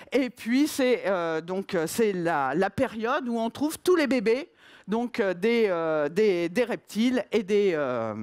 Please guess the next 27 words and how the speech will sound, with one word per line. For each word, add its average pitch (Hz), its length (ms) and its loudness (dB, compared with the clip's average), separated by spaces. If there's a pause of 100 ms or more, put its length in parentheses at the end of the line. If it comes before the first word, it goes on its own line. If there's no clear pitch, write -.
(180)
voilà, 131 200 -4 (140)
lézards, 185 600 -2 (160)
lézards 190 500 0
et 254 80 0
serpents. - 460 -6 (400)
Donc 180 140 -4
je - 60 -14
peux 196 120 -2
vous 180 160 -6
dire 226 240 -2
qu'ils 190 160 -8
se, 165 420 0
qu'ils 175 180 -8
se, - 140 -4 (400)
que 135 320 -4 (180)
c'est - 220 -6
vraiment, 170 540 -2
euh, 131 60 -4 (500)
voilà, 147 240 -4 (440)
c'est 202 120 -2
vraiment, 226 280 0
euh, 180 220 -2
ça 175 160 -6
peut 240 160 0
être 240 160 -4
un 208 80 -4
carnage. 123 560 -6